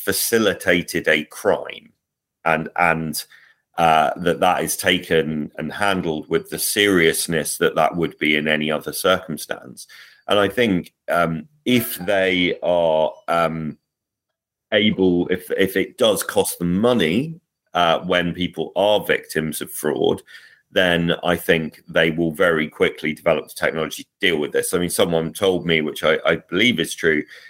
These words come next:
that it takes about three seconds of a song being played on YouTube before they can identify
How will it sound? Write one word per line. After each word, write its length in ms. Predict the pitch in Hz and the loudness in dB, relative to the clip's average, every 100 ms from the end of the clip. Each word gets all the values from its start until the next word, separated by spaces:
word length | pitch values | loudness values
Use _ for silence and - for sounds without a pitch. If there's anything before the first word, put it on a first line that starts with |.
| _ | _
that 140 | - 90 | 0 0
it 120 | - | 0
takes 340 | - 95 - | 0 -2 -2
about 280 | 90 82 - | 0 0 0
three 380 | - 101 95 85 | -4 0 2 2
seconds 600 | - 98 - 87 80 76 | 2 0 0 -4 -4 -4
of 100 | 82 | -8
a 40 | - | -4
song 480 | - 95 85 80 | 2 2 2 0
being 260 | 80 80 80 | 2 2 0
played 340 | 92 85 80 | 2 2 2
on 140 | 82 87 | 0 2
YouTube 680 | 101 101 - 85 78 76 | 2 0 0 0 0 -2
before 320 | - 82 90 82 | -4 -4 -2 2
they 180 | 82 | 2
can 160 | 80 85 | 0 -2
identify 960 | 80 80 87 85 - - 76 73 - | -2 2 2 2 -4 0 2 4 0